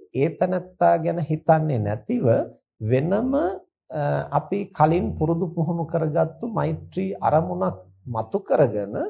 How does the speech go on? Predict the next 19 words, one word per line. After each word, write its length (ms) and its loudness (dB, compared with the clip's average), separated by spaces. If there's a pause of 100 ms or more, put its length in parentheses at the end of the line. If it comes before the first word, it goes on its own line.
(120)
ඒ 180 -2
මෛත්‍රී 640 -4
අරමුණ 480 0
පාදක 640 2
කොටගෙන 540 -4
මෙත් 240 -4
සිත 240 -8
මතු 300 -8
කරගන්නටත් 680 -2
පුළුවන්කම 580 2
තියෙනවා. 400 0 (920)
ඒ 100 -2
තමයි 320 -2
වෙනස් 360 0
අරමුණකට 580 0
අවධානය 480 0
යොමු 260 -4
කිරීම 360 -4
කියන්නේ. 340 -14